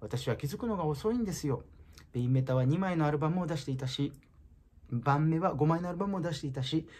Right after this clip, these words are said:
遅すぎる。今回はトレンドに追いついてます。笑い。鞘師さんは学んだことを表現していきたいと言っていました。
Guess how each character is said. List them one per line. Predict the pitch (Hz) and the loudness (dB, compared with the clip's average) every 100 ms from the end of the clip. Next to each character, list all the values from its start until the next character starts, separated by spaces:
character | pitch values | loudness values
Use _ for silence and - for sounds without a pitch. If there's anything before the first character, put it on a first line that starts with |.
| - | -16
遅 | 117 160 | -8 -6
す | - | -4
ぎ | 170 151 | -4 -4
る。 | 156 - - - - | -6 -12 -20 -20 -2
今 | 151 | 0
回 | 139 117 | 2 0
は | 117 | 0
ト | 139 | 0
レ | 160 | 0
ン | |
ド | 165 | -2
に | 175 | -4
追 | 170 190 | -4 -4
い | |
つ | 208 | -4
い | 202 | -4
て | 170 | -2
ま | 156 | -2
す。 | 131 - - - | -4 -10 -18 -10
笑 | 92 85 87 | -6 -4 -6
い。 | - _ _ _ - - - - | -10 _ _ _ -20 -20 -20 -12
鞘 | - 170 | -4 -4
師 | - | 0
さ | 131 | 0
ん | 131 | 2
は | |
学 | 131 127 170 | 4 2 2
ん | |
だ | 185 | -2
こ | 190 | -2
と | 202 | -2
を | |
表 | 156 180 185 | -2 -4 -4
現 | 185 | -4
し | |
て | - | -4
い | |
き | 160 | -4
た | 202 | -4
い | 196 | -4
と | |
言 | 165 | -6
っ | - | -2
て | |
い | 151 | -2
ま | |
し | 131 | -2
た。 | - | -6